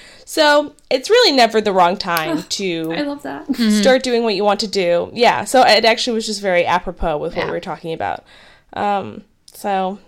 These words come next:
Speaker 1: if you're feeling anxious about it now, you don't have to, 'cause any time can be the right time.
Speaker 2: Yeah,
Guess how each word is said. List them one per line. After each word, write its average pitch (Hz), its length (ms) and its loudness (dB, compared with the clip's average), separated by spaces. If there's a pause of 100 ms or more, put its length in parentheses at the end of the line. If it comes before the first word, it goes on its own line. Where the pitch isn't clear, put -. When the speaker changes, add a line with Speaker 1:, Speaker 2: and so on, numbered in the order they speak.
(100)
Speaker 1:
if 226 140 -12
you're 240 100 -4
feeling 285 280 -6
anxious 247 320 -4
about 208 180 -2
it 208 80 -6
now, 262 160 -6
you 233 160 -8
don't 208 80 -6
have 185 220 -10
to, - 180 -10
'cause - 300 -12
any 220 180 -4
time 180 240 -8
can 185 140 -10
be 170 80 -12
the 160 100 -12
right 165 160 -12
time. 214 300 -12 (160)
Speaker 2:
Yeah, 220 460 0